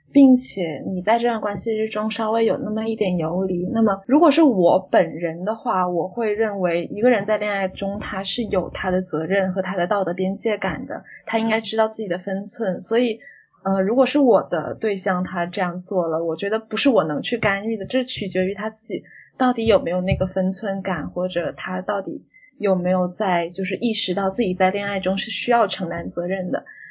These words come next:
就还是你约会可以同时约两个，我觉得 OK，但是你恋爱的时候，假设你意识到你稍微有那么一点点游离，那我觉得，呃，更好的做法，要么你去确定自己的心意，你是不是真的变心，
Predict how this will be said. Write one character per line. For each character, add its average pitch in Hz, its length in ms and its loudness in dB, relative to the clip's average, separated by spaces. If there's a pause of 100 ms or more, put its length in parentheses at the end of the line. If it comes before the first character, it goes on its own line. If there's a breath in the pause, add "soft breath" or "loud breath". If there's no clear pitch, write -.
(120 loud breath)
就 381 120 4
还 196 200 4
是 254 180 0
你 208 140 2
约 233 160 6
会 277 160 6
可 220 180 -2
以 185 60 0
同 185 240 -6
时 190 120 -6
约 185 120 4
两 165 180 0
个， 185 140 0
我 160 100 0
觉 165 120 -6
得 175 80 0
OK， 202 520 -6
但 233 140 -2
是 220 180 -4
你 185 140 -2
恋 202 200 -2
爱 190 160 -2
的 180 120 0
时 - 180 -2
候， 185 280 2 (280 loud breath)
假 185 220 -2
设 277 180 6
你 196 240 -4
意 233 120 -2
识 190 180 -8
到 208 180 -2
你 180 120 -6
稍 208 260 0
微 226 100 2
有 208 180 0
那 202 140 -4
么 196 80 -2
一 208 80 -4
点 180 160 -2
点 185 140 -2
游 170 180 0
离， 180 160 -2
那 233 160 2
我 202 180 2
觉 180 220 -2
得， 185 300 4
呃， 190 180 2
更 302 200 6
好 208 220 0
的 165 120 0
做 214 260 2
法， 196 380 -4
要 269 240 4
么 190 180 2
你 180 180 -2
去 247 220 -6
确 240 220 2
定 226 160 0
自 240 80 -4
己 202 80 4
的 180 40 0
心 202 280 -6
意， 226 80 0
你 165 100 0
是 - 140 -4
不 196 80 -8
是 190 80 -2
真 202 160 -6
的 185 80 0
变 190 240 -2
心， 185 260 -4